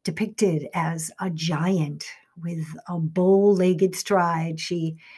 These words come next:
leaps across mountains and valleys with a power to shape and transform the landscape, rocks falling from her gathered apron. Such a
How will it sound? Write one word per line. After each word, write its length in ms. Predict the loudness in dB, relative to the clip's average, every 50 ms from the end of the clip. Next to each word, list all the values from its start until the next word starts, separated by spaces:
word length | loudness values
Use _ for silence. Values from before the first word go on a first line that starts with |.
| -20 -20 -20 -20 -14 _ 2
leaps 380 | 8 8 8 8 8 4 -2
across 340 | -2 2 4 4 4 4 4
mountains 680 | 4 4 6 6 4 4 4 4 4 4 4 2 0 0
and 180 | 0 0 2
valleys 600 | 4 4 6 6 6 6 6 4 2 0 -2 -4
with 160 | -4 -4 -2
a 80 | -2 -4
power 480 | -6 -6 -4 0 4 6 6 6 6 6
to 140 | 4 0
shape 540 | 0 0 0 2 4 4 4 4 2 0 -6 -10 -8
and 180 | -6 -6 -6
transform 880 | -6 -6 -4 -2 -2 -2 -2 -4 -6 -8 -6 -4 -2 0 0 0 0 0
the 80 | 0
landscape, 640 | 0 0 0 0 -2 -4 -6 -6 -6 -6 -6 -6 -8 _ _ _ _ _ _ _ _ _ _ _ _ _ -2
rocks 540 | 4 6 6 6 6 2 -4 -8 -8 -8 -10 _
falling 500 | -8 -2 2 4 6 6 6 4 2 0
from 240 | -2 -4 -2 -2 0
her 280 | 0 0 -2 -2 -4 -6 -12 -20 -20 -20 -18 -8 -2
gathered 400 | 0 0 2 2 2 0 0 0 -2
apron. 500 | 0 0 0 0 -2 -2 -4 -4 -6 -8 -14 _ _ _ _ _ _ _ _ _ _ _ _ _ _ _ _ _ _
Such 340 | -16 -12 -8 -8 -6 -4 -4
a 180 | -4 -4 -4